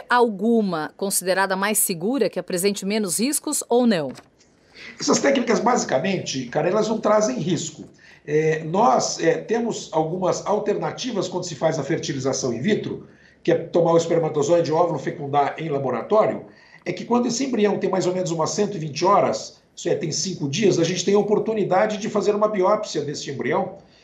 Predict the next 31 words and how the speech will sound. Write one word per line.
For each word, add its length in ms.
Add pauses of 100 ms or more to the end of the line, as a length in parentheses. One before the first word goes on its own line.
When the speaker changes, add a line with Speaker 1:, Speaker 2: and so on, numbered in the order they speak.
(140)
Speaker 2:
e 60
a 40
gente 220
analisar 300
algumas 280
coisas. 580 (300)
Speaker 1:
Uhum. 120
Speaker 2:
É, 220
o 60
mais 180
comum 260
da 100
gente 220
analisar 580
é 40
afastar 420
as 140
doenças 720 (220)
dos 200
números 340
dos 140
cromossomos, 600
que 80
é 40
o 20
que 60
a 40
gente 160
chama 160
das 180
aneuploidias. 1040